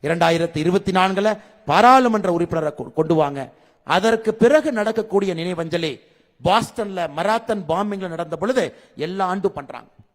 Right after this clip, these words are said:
மும்பையில இருபத்தி ஆறு நவம்பர் நடந்தது எல்லா ஆண்டும் பண்றாங்க, நியூயார்க் சிட்டி நைன் லெவன் நடந்தது எல்லா ஆண்டும் பண்றாங்க. ஆனா எங்கேயுமே கோரிக்கை வைத்து பண்ணுவது கிடையாது, மக்களை ஞாபகப்படுத்துறதுக்காக பண்றாங்க.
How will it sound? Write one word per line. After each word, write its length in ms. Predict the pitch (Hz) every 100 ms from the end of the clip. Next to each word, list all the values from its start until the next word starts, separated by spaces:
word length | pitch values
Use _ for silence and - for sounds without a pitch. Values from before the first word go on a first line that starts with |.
| _ _ _ -
மும்பையில 340 | 208 226 220
இருபத்தி 500 | 202 190 233 233 214
ஆறு 180 | 185 175
நவம்பர் 400 | 170 202 220 214
நடந்தது 500 | 185 180 247 262 135 - -
எல்லா 280 | 151 185 185
ஆண்டும் 240 | 196 196
பண்றாங்க, 400 | 147 147 131 107 _ _ _ _ _ _ _ _ _
நியூயார்க் 420 | 147 233 269 254
சிட்டி 460 | - 220 185 151 - _ _ 151
நைன் 240 | 208 254
லெவன் 240 | 233 202
நடந்தது 360 | 180 175 180 175
எல்லா 220 | 156 170
ஆண்டும் 260 | 165 175 165
பண்றாங்க. 360 | 147 135 131
ஆனா 100 | 143
எங்கேயுமே 800 | 147 160 185 208 196 185 180 156 - _ _
கோரிக்கை 520 | 175 208 254 240 220
வைத்து 300 | 180 175 175
பண்ணுவது 380 | 151 147 147 135
கிடையாது, 400 | 135 131 123 110 _ _ _
மக்களை 500 | - 160 165 208 190
ஞாபகப்படுத்துறதுக்காக 1120 | 143 135 156 208 233 233 202 180 165 156 143 143
பண்றாங்க. 440 | - 113 110 104